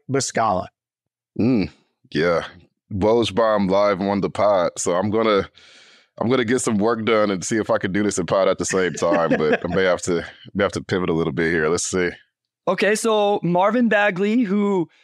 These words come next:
Speaker 3: essentially has been out of the rotation, Keith,
Speaker 1: Yep.
Speaker 3: until recently he played a game. Isaiah Livers, who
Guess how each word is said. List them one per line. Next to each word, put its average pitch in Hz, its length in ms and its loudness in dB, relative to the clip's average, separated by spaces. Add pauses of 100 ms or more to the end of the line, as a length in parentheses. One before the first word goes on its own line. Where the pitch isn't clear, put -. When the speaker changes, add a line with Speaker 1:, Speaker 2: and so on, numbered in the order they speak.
(260)
Speaker 3:
essentially 269 440 0
has 202 120 0
been 175 260 -2
out 196 240 0
of 220 100 0
the 196 120 0
rotation, 170 920 -2 (220)
Keith, 143 420 -4 (440)
Speaker 1:
Yep. 127 180 4
Speaker 3:
until 170 400 0
recently 175 460 -2
he 160 80 0
played 151 240 0
a 135 40 0
game. 139 300 -2
Isaiah 175 460 0
Livers, 190 500 -2
who 175 400 0